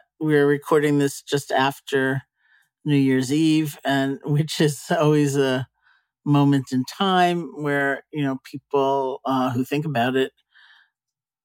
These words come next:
often think about beginning again or renewal or, or, uh,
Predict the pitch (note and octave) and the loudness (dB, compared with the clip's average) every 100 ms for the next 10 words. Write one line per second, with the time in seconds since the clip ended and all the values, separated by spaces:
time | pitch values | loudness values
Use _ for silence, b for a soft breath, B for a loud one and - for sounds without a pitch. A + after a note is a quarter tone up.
0 | _ _ - C#3+ - D3 C#3 B2 A#2+ - | _ _ 0 0 2 0 0 -2 -8 -8
1 | D3 B2+ C#3 C3 C3 B2+ C3+ C#3 B2+ B2+ | -6 -4 -4 -2 0 -2 -4 -8 -6 -4
2 | B2 C3 C3+ F#3 F3+ F3 E3 C#3 A#2+ A#2+ | -4 -6 0 0 2 2 0 -2 -4 -6
3 | B2+ B2+ E3 F3 D#3+ D#3 D3 C#3+ C3+ B2+ | -4 -2 0 2 2 2 0 0 -2 -4
4 | B2 A2+ A2 - _ _ _ _ _ _ | -4 -4 -6 -10 _ _ _ _ _ _
5 | _ - C3+ C3 B2+ B2 A#2+ A2+ A2+ | _ -10 -6 -4 -2 -2 -4 -4 -6